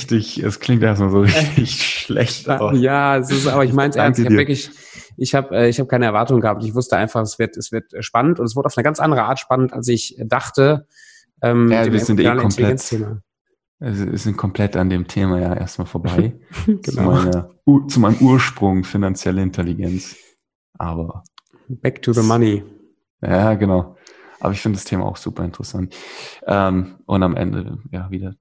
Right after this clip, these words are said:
Speaker 1: das typische Thema. Es ist sehr spannend. Ich danke dir natürlich für die, für die, äh, komplette Rundumtour durch mein Leben.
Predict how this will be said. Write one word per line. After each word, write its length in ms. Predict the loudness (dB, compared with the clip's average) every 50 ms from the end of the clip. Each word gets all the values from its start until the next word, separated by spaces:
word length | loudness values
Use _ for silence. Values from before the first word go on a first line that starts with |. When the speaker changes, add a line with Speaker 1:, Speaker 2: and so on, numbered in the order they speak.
| _ _ -20
Speaker 1:
das 180 | -20 -20 -16
typische 480 | -14 -14 -12 -10 -10 -12 -12 -12 -14 -10
Thema. 340 | -8 -6 -6 -4 -6 -6 -6 -8
Es 120 | -6 -4
ist 160 | -4 -4 -4 -4
sehr 120 | -8 -8
spannend. 380 | -8 -10 _ -10 -10 -10 -10 -12
Ich 80 | -10 -4
danke 300 | -2 0 0 0 -2 -2
dir 120 | -2 -2
natürlich 420 | -2 -4 -6 -8 -12 -12 -12 -12 -12
für 100 | -8 -6
die, 240 | -6 -6 -6 -8 _ _ _ _ _ _ _ _ _ _ _ _
für 160 | _ -6 -2
die, 280 | 0 0 2 2 0 -2 -4
äh, 220 | -6 -6 -8 -8 -8 -12 -18 _ _ _ _ _ _ _ _ -14
komplette 580 | -10 -8 -8 -8 -6 -2 0 0 0 0 -2 -2
Rundumtour 680 | -2 -2 -2 -2 -2 -4 -4 -4 -6 -10 -10 -10 -10 -12 -14 -20 -20 -20 -4 2
durch 220 | 2 2 2 2
mein 140 | 0 0 0 0
Leben. 280 | 0 0 0 -2 -2